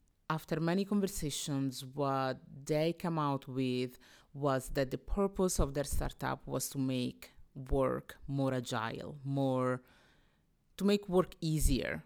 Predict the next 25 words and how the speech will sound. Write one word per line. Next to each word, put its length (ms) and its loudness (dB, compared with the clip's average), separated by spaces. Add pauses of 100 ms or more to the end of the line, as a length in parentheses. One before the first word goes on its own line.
for 460 0
people. 520 -8 (400)
And 140 2
that 240 2
was 180 2
the 80 -2
purpose 680 -2
of 260 -4
the, 460 -2 (120)
of 140 -4
the 80 -12
startup. 640 2
And 160 -2
then 240 4
when 180 0
the 80 -2
work 360 0
is 220 4
easier, 440 2
people 480 -4
are 120 -2
happier, 480 0
they 160 -2
work 480 0
better, 480 2